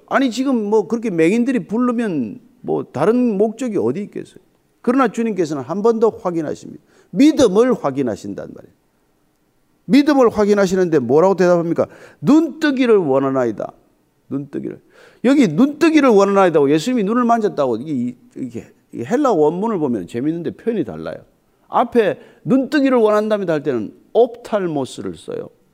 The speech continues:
옵탈모스라는 단어는 우리가 옵탈몰로지라고 안과를 말할 때 하는 거 아니에요. 그건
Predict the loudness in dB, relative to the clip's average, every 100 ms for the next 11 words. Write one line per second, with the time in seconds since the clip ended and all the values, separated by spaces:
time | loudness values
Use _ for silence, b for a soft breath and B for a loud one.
0 | _ -4 -4 -2 -2 -2 -4 -2 -2 -2
1 | -2 -2 -2 -2 -6 B B 0 2 0
2 | 0 -2 0 0 0 0 -2 -2 -6 -6
3 | -4 -2 0 0 0 0 -2 -4 -8 -10
4 | -12 -16 _ -2 -2